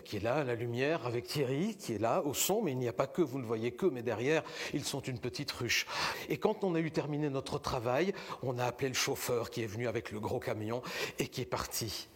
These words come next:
en caravane avec nous. On appelle ça un one-man show, et pourtant, nous sommes douze tous les soirs, y compris moi. Ils sont onze dans la coulisse.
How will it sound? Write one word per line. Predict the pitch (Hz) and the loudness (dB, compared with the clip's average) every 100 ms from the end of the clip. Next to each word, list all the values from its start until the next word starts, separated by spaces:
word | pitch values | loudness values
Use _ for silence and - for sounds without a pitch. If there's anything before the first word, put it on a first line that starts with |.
| - - | -10 -4
en | 123 | -2
caravane | - 107 107 95 87 90 80 - - | 0 0 0 -2 -4 -6 -8 -12 -4
avec | 123 135 - | -2 -2 -2
nous. | 87 - - - - - - - - - - - | -8 -8 -12 -16 -12 -8 -8 -8 -10 -14 -20 -4
On | 139 | 0
appelle | 156 208 | 4 4
ça | 196 208 | 6 6
un | |
one-man | 202 196 202 | 8 8 6
show, | 196 175 143 | 6 6 6
et | |
pourtant, | - - 165 151 - - - - - | 4 2 2 2 -6 -14 -16 -20 -8
nous | 139 | -2
sommes | 131 165 156 | 2 2 4
douze | 196 131 92 90 | 4 2 -2 -6
tous | - | -4
les | 110 | -2
soirs, | - 104 95 | 0 0 0
y | 113 | -2
compris | 117 - 139 | -4 -4 -2
moi. | 113 92 82 - - | -2 -2 -4 -8 -4
Ils | 131 | 0
sont | - 123 - | 0 0 2
onze | 160 117 92 82 82 - | 2 2 -2 -4 -6 -6
dans | 120 | -2
la | 113 | -2
coulisse. | 92 104 80 - - | -2 -4 -2 -2 -4